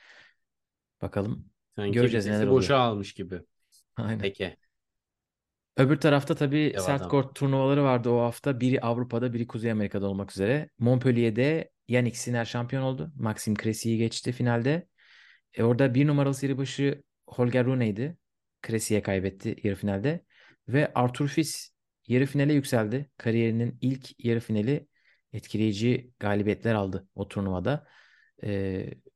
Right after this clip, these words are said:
Speaker 1: ve de ro-, sanırım Roberto Bautista'yı, Gasquet'i geçti. E, adından bahsettirmeye başladı A T P seviyesinde.
Speaker 2: Arthur Fils'e istiyorsan bir uf-, ufak bir parantez açalım Gökalp. Ee,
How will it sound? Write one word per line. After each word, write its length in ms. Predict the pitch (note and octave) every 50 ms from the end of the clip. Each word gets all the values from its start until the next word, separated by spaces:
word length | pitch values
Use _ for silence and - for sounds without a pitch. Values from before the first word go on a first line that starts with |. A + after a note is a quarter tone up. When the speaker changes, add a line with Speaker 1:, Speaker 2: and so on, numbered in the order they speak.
| _ _ - G2+
Speaker 1:
ve 140 | G2 F2+
de 360 | G2+ G#2+ A2+ B2 B2+ B2+ - -
ro-, 280 | - - G#2+ C2 B1+ -
sanırım 280 | - - A2+ A2+ G2+ G#2
Roberto 360 | G#2 G#2 A2+ A2+ - - G#2
Bautista'yı, 600 | G#2+ G#2 G#2 - A#2+ - - - G#2+ G#2+ A2 G#2
Gasquet'i 540 | G2+ G2+ G2 - - - - G#2+ G#2+ A2 G#2+
geçti. 500 | G#2 G2 F#2+ - - - C3+ D3 - - _ _ - - - _ _ _ _ _ _ _ _ _ -
E, 260 | G#2 F#2+ F#2+ F#2+ G2 -
adından 540 | B2 A#2 A#2+ A#2 A2+ G#2+ A#2+ C#3 D3 - -
bahsettirmeye 720 | B2+ A#2 A#2 A2 - - G2+ - - G#2 F#2 G2 A2 B2+ A#2
başladı 360 | A2+ G#2+ - - A2 G2+ G#2+
A 120 | F#2+ F#2
T 140 | F#2 - F2+
P 80 | - F2
seviyesinde. 540 | - F#2 F2 E2+ E2 - - - - E2 - _ _ _ _ _ _ _ _
Speaker 2:
Arthur 380 | - G2+ G#2 G#2+ G#2+ - - B2+
Fils'e 400 | B2 - D3 D3 C#3 D3 - E3
istiyorsan 540 | D3+ - - - D#3 D3 D3 E3 D#3 D#3 C#3+
bir 180 | D#3 D3 -
uf-, 200 | - - - - _ -
ufak 360 | B2 - - C#3+ C#3 - -
bir 120 | C#3+ -
parantez 480 | - C3 B2+ C3 C3+ C3+ C3 D#3 D3 D3
açalım 420 | - - - B2+ A#2 A2+ A2 A2
Gökalp. 420 | G#2 G#2+ G2+ - A#2+ C3 D3+ - - _ _ _ _ _ _ _ _ _ _ _ _ _ -
Ee, 300 | G#2+ G#2+ G#2+ G#2 G#2 G#2+